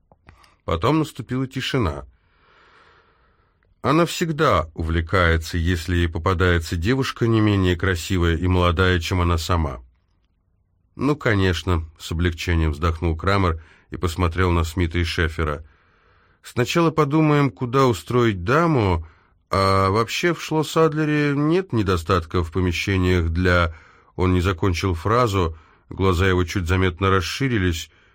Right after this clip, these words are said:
и он неожиданно чётко договорил, обращаясь к фон Браухичу.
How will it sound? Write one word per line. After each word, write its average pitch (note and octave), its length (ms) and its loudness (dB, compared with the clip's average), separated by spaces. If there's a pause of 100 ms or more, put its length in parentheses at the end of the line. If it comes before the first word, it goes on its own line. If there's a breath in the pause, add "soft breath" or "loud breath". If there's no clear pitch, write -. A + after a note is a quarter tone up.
(480 soft breath)
и F#2+ 100 -2
он G#2+ 260 2
неожиданно G#2 560 2
чётко A2+ 380 -4
договорил, F#2+ 640 2
обращаясь G2 600 0
к - 80 -18
фон A#2 280 -2
Браухичу. E2 760 0